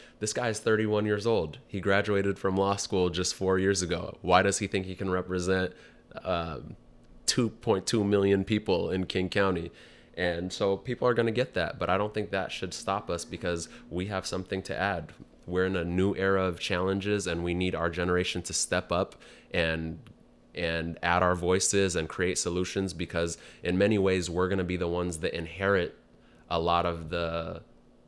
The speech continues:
problems that are created right now, you know, ten years down the line, twenty years down the line, thirty years down the line. And so we need our voices, we need to participate, and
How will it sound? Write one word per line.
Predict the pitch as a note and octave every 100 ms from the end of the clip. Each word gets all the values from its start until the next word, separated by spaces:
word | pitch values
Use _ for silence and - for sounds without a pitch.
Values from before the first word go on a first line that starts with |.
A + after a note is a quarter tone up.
| - -
problems | G2 F#2 F2+ F2 E2
that | E2+ E2
are | D#2+
created | - F2 F2 F2 E2 D#2+ -
right | F2 E2 E2+
now, | G2+ E2+ E2+ - - - -
you | E2
know, | D#2+ E2+
ten | G2+ F#2+
years | E2+ D#2+
down | D#2+ D#2
the | D#2+
line, | F2+ E2+ D#2+
twenty | - F#2 F2
years | E2 D#2
down | D#2+ D#2
the | D#2+
line, | E2 D#2+ D#2
thirty | F2+ F2+
years | E2 D#2+ D#2
down | D#2 D#2+
the | D#2+
line. | D#2+ E2+ D#2+ - - - F2+
And | E2
so | F2+ E2+ E2
we | D#2+ E2+ F2+
need | F#2 F2+
our | F2
voices, | D#2+ F2 F2 - E2+ D#2
we | E2+
need | F2+ E2+
to | -
participate, | - D#2+ E2+ - D#2+ E2 D#2+ D#2 - - -
and | E2+ E2 E2 E2